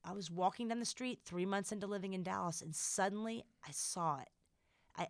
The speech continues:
understood why it was actually beautiful. There, they keep their yards pristine. Their trees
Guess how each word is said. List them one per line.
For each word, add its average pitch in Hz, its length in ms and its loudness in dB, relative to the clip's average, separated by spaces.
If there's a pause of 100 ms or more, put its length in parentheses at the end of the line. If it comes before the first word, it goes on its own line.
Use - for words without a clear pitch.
understood 196 640 2
why 156 420 2 (760)
it 180 160 2
was 196 300 4
actually 170 380 0
beautiful. 170 500 0
There, 180 420 4
they 175 120 2
keep - 280 -6
their 165 280 2 (340)
yards 165 640 4 (120)
pristine. 165 960 2 (340)
Their 170 120 2
trees 202 640 0